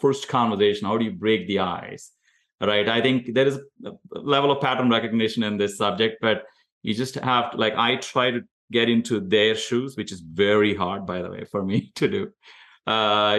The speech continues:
you know, having seen all the different technology movies that I've seen, but, uh, once you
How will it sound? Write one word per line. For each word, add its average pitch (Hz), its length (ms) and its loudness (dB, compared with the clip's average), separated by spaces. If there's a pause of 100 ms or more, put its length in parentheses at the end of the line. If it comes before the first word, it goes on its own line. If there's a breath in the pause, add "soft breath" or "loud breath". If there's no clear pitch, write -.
you 107 60 4
know, 101 140 -2
having 107 320 0
seen 110 240 -2
all 104 220 0
the 101 100 -6
different 101 240 -4
technology 107 520 0 (100)
movies 101 240 -4
that 104 100 -2
I've 98 180 -4
seen, 113 440 -4 (120)
but, 104 260 -2 (140)
uh, 101 300 2 (840 soft breath)
once 127 280 -4 (100)
you 113 280 2